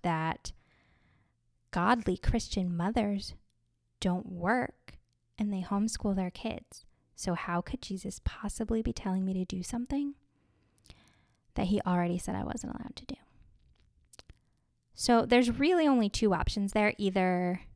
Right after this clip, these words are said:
I was hearing Jesus wrong or I was taught wrong. So I decided that I was just gonna keep asking him, like,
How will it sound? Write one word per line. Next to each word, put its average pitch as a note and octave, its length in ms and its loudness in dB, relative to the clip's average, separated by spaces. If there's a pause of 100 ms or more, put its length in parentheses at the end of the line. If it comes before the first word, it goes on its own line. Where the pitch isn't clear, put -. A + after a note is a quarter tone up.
(400)
I E3+ 180 2
was E3+ 180 2
hearing F3+ 300 0
Jesus A#3+ 380 2
wrong C#4+ 400 6
or F#3+ 760 6 (160)
I F3+ 140 2
was E3+ 240 0
taught - 300 -4
wrong. - 320 -2 (520)
So - 160 4
I A#3+ 40 6
decided G3 600 4 (100)
that F3+ 640 0 (180)
I F#3+ 100 4
was F#3+ 200 4
just - 200 -2
gonna F#3 160 0
keep G3+ 240 0
asking B3 360 2
him, G3 120 0
like, F#3 220 -2